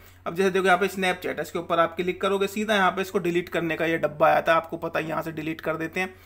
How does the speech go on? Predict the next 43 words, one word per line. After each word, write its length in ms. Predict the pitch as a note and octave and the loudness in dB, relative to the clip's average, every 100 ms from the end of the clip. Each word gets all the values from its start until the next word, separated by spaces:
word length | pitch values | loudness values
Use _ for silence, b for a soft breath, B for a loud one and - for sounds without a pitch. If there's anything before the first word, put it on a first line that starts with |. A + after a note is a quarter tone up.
| b b | b b
हो 100 | F3+ | -4
जाती 280 | D3 - D#3 | -4 -6 -4
है 60 | D3 | -4
आराम 140 | D3+ | -4
से 100 | D#3+ | -6
डिलीट। 320 | D3 D3 D3 b b b | -8 -8 -10 b b b
अब 100 | F3+ | 0
इस 100 | G#3 | 2
पर 120 | B3+ | 0
क्लिक 280 | A#3+ B3 A3 | 0 -4 0
करोगे 260 | A#3+ A#3 A#3 | 2 4 4
तो 80 | A3 | 6
भाई 160 | A3 | 4
डब्बा 320 | G#3 F#3+ F3 | 4 2 4
नहीं 200 | F#3+ E3 D3 | 2 2 0
आता, 240 | C#3+ F#3 | 0 0
तो 160 | - F#3 | 0 0
ये 60 | |
डिलीट 340 | F#3 E3+ F#3+ F#3 | 2 2 0 -2
नहीं 240 | D#3 D3 | -4 -4
होती। 300 | D3+ - F#3+ - b b | -6 -6 -8 -10 b b
तो 60 | F#3+ | -2
इसको 160 | G3 | 2
डिलीट 360 | G3 E3+ G#3+ A3 | 2 4 2 2
ना 180 | E3+ E3 | 4 4
करके 340 | F3 F#3+ F#3 | 6 2 2
भी 80 | F#3+ | 4
हम 140 | G#3 F#3 | 4 6
यहाँ 160 | E3 | 4
से 100 | E3+ | 4
हटा 300 | G#3 E3+ F#3+ | 0 2 2
सकते 260 | F3 D#3+ - | 2 -2 -2
हैं, 40 | |
आपके 180 | E3 F#3 | -2 -2
फ़ोन 240 | F3+ E3+ | 0 0
से 100 | F3+ | 0
हट 160 | E3+ D#3 | -2 -2
जाएगी, 220 | D#3+ E3 | -2 -2
गायब 240 | E3 D#3 D3+ | 2 4 4
हो 80 | |
जाएगी, 220 | D3+ E3 F#3 | 0 -2 -4
दिखेगी 440 | D#3+ E3+ E3 D#3+ | -4 0 0 0
नहीं। 120 | D#3+ | -2